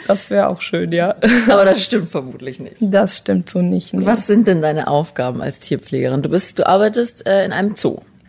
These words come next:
Speaker 1: Genau, ich arbeite in einem Zoo.
Speaker 2: Im Tierpark Hagenbeek in Hamburg.
Speaker 1: Genau.
Speaker 2: Mhm. Was sind deine Aufgaben? Was machst du alles mit und für die Tiere?
Speaker 1: Die Hauptaufgabe ist von uns Tierpflegern eigentlich, sauber zu machen.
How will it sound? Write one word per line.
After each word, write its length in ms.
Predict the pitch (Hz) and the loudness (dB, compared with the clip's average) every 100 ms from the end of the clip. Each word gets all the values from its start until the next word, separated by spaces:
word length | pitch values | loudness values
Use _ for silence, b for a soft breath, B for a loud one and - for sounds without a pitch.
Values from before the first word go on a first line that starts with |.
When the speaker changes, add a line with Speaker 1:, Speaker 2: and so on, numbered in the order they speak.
| _ - | _ 0
Speaker 1:
Genau, 380 | 320 190 151 | 4 4 2
ich 180 | - - | -4 -6
arbeite 380 | 190 185 185 - | -6 -6 -8 -6
in 100 | - | -4
einem 200 | 190 185 | -2 -4
Zoo. 440 | - 220 233 262 - - | -2 0 2 2 -2 -2
Speaker 2:
Im 120 | 185 | -2
Tierpark 420 | - 175 170 160 | 0 0 0 0
Hagenbeek 460 | 180 170 175 170 160 | 0 0 2 0 0
in 160 | 160 156 | 0 0
Hamburg. 340 | - - - - | -4 -10 -18 -2
Speaker 1:
Genau. 500 | - 320 175 - - - | 4 4 4 -2 -10 -2
Speaker 2:
Mhm. 380 | 175 156 139 247 - - | 0 0 0 -2 -4 -4
Was 160 | 190 | 2
sind 100 | 220 | 4
deine 220 | 220 208 | 4 4
Aufgaben? 580 | 233 247 - 151 151 147 | 2 0 -6 -6 -6 -2
Was 200 | 165 180 | -2 0
machst 260 | 190 196 - | 0 0 -4
du 20 | |
alles 400 | - 160 160 - | -4 -2 -4 -2
mit 320 | 175 180 - | -2 -2 -8
und 260 | 165 160 156 | -4 -4 -4
für 200 | - 147 | -4 -4
die 120 | 135 | -4
Tiere? 360 | - - - - _ _ B B B B B B B B B | -8 -8 -8 -12 _ _ B B B B B B B B B
Speaker 1:
Die 120 | 185 175 | -6 -2
Hauptaufgabe 800 | 190 190 190 - - 190 196 196 | -2 0 -4 -2 2 4 4 2
ist 160 | 196 | -4
von 160 | - 196 | -4 -4
uns 220 | 196 - | -4 -4
Tierpflegern 540 | 190 196 196 190 185 | -6 -4 -4 -2 -2
eigentlich, 520 | 185 180 185 190 185 - | -2 -2 -2 -2 -4 -2
sauber 380 | 185 196 214 | 0 2 0
zu 160 | 220 233 | 0 -2
machen. 480 | 226 240 - 262 | 0 0 0 0